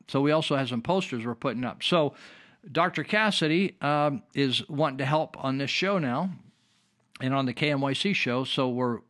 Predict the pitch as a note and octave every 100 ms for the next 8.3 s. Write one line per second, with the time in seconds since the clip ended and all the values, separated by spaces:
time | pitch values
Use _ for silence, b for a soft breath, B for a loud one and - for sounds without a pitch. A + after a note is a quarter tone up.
0 | - A2+ A2+ G#2+ G#2 F2+ _ _ _ _
1 | _ B2+ - _ - B2 - E3+ F#3+ F#3
2 | F3 - C3+ C3+ C#3+ D3 D3 D3 - _
3 | b b b b - A2 C#3 B2 B2 C#3+
4 | D3+ D3 - D3+ B2+ A2+ B2+ - D#3 D3+
5 | - - C#3 C3 C3 B2+ A#2+ C3 C3+ C3+
6 | A#2 A#2 A#2+ - C3 - A#2 A#2 A#2 A#2+
7 | A2+ A2+ A2 G#2+ G#2+ G#2 - A2+ D3 D3+
8 | - F#2